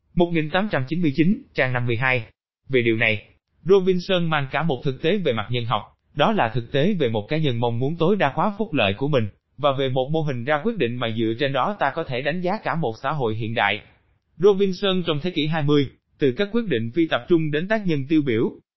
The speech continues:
Ngoài phép tính cá nhân, một câu hỏi thiết yếu của tư tưởng kinh tế thế kỷ hai mươi là sự chuyển dịch từ phép tính cá nhân sang phối hợp xã hội. Dưới những điều kiện nào mà tính duy lý do phép tính cá nhân dẫn đến có thể được mở rộng ra một nền kinh tế đặc trưng bởi sự phân công lao động,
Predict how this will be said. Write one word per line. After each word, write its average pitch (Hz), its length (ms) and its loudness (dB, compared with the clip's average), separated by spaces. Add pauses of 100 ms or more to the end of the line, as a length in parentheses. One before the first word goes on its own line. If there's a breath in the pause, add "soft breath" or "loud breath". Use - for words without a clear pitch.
(240)
Ngoài 120 240 0
phép 180 200 -4
tính 196 200 -2
cá 180 100 -2
nhân, 151 260 2 (280)
một 160 180 0
câu 185 100 4
hỏi 139 220 0
thiết 214 160 -2
yếu 196 260 4
của 185 120 4
tư 156 160 4
tưởng 123 180 -2
kinh 156 180 -2
tế 165 220 0
thế 214 140 0
kỷ 156 100 0
hai 165 140 0
mươi 160 220 4
là 139 140 0
sự 113 240 -4
chuyển 131 180 -2
dịch 117 240 -2
từ 107 220 -2
phép 175 180 -4
tính 202 200 0
cá 202 120 0
nhân 175 220 2
sang 131 280 0
phối 175 120 0
hợp 131 240 0
xã 143 80 -2
hội. 117 300 0 (540)
Dưới 208 200 4
những 175 200 0
điều 147 180 6
kiện 135 180 0
nào 131 200 2
mà 131 160 -2
tính 190 180 0
duy 170 140 4
lý 165 160 4
do 156 200 0
phép 170 200 -4
tính 180 180 0
cá 185 140 -2
nhân 151 260 0
dẫn 123 200 -2
đến 160 180 0
có 208 100 -2
thể 139 200 -4
được 127 200 -2
mở 127 140 0
rộng 120 240 0
ra 143 120 -2
một 127 220 -2
nền 117 180 -2
kinh 143 180 -2
tế 160 240 0
đặc 147 220 -4
trưng 170 260 2
bởi 135 160 2
sự 120 220 -4
phân 120 180 -2
công 120 180 0
lao 120 120 2
động, 104 220 2